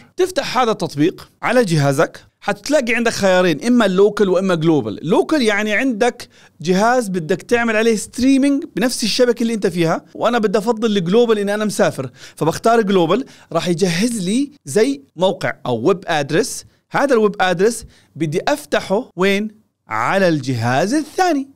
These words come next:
فبدك تعلم الشخص الثاني يفتح هذا الاشي، بده يكون معاه يوزر نيم وباسورد بس. فبيفتح هذا الجهاز ويوزر نيم وباسورد، بصير يشوف عنده على جهازه الاشي اللي انت بدك تسويه. فبدك تفرجي زوجتك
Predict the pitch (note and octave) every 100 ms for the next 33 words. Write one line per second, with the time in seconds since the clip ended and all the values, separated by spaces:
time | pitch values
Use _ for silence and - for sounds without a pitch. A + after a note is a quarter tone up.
0 | _ B2 D3 - D#3 G3+ F3 D#3 - -
1 | A3 F3+ D#3 D#3 - C3+ C3+ - - -
2 | D3+ A#3 A3+ G#3 G#3 D#3+ E3+ G#3+ C4+ B3+
3 | B3+ D4 B3+ G#3 G3 F#3 - B2 C3+ D#3
4 | - - - - C3 C4+ - D#4+ - B3+
5 | F#3+ E3 D3 C3 A#2+ G#3+ - _ B2+ C3+
6 | D3+ C#4+ D4 C4 B3+ A#3+ B3 A#3+ C4 C4+
7 | F#3 F#3+ D#4+ E4+ D4+ D#4+ E4+ - - -
8 | F3+ D#4+ D4 F3 C#3+ F#3 C#4 F4 C4 B3
9 | A#3+ A3+ A3+ A#3 - - C#3 - D#4 D4+
10 | B3+ B3 B3+ B3 A#3 A3+ G#3 A3 E3 B2+
11 | A2+ - F3 G#3+ E3+ - - C#4 D#4+ B3
12 | B3+ G#3 G#3 G3+ C3+ - -